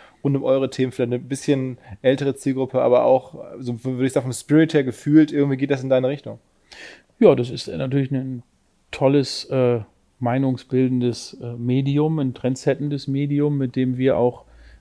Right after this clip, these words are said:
Speaker 2: ähm, hier und da schon gearbeitet haben, weil, äh, wir haben natürlich auch oft gute Themen, sei es mit unseren Celebrities oder sei es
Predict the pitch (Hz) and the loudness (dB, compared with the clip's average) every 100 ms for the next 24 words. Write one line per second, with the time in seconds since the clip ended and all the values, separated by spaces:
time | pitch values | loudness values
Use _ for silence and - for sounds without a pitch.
0 | - 127 120 117 110 104 _ - - 127 | -12 -8 -6 -6 -8 -12 _ -14 -2 0
1 | 120 123 123 123 117 _ _ - 131 131 | 0 0 2 2 -2 _ _ -6 -2 0
2 | 120 123 127 120 110 127 147 175 143 123 | 0 2 0 0 0 4 4 2 -4 -4
3 | 120 - 123 117 107 131 131 135 117 127 | -4 -6 -8 -8 -6 -6 -6 -6 -6 -4
4 | 135 - 139 - _ _ _ - 151 143 | -6 -4 -6 -8 _ _ _ -4 -2 2
5 | 135 - 147 151 131 123 131 127 - - | 0 2 2 2 2 4 4 2 -2 -4
6 | 127 - 123 123 120 127 123 127 131 127 | -4 -2 0 0 -2 0 2 2 0 0
7 | 120 120 - 123 120 120 120 127 120 - | -4 -4 -4 -2 -2 0 0 0 -2 -8